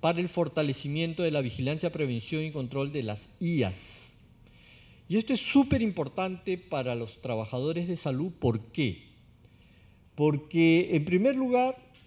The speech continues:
ya hemos formalizado los componentes esenciales que dicta la O M S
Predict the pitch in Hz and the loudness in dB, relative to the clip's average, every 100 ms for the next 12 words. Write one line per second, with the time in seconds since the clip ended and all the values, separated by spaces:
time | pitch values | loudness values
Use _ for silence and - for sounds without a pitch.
0 | - - - - 170 147 185 196 202 - | -20 -20 -20 -14 -6 4 6 6 2 -2
1 | 180 170 180 185 - - - - 160 160 | -4 0 0 0 -4 -14 -20 -4 4 4
2 | 147 151 147 147 - 254 247 165 156 220 | 4 0 -2 -4 -4 0 2 2 0 -2
3 | - - 139 - 151 135 139 147 175 180 | -8 -2 0 2 0 0 0 0 -2 -4
4 | - 160 139 110 104 196 170 156 165 - | -4 -4 -2 -4 -2 2 2 2 -2 -4
5 | - 143 190 254 - - 127 127 160 196 | 2 2 2 -2 -2 0 2 4 4 2
6 | 196 185 180 175 185 - 247 | 0 0 0 2 2 0 -6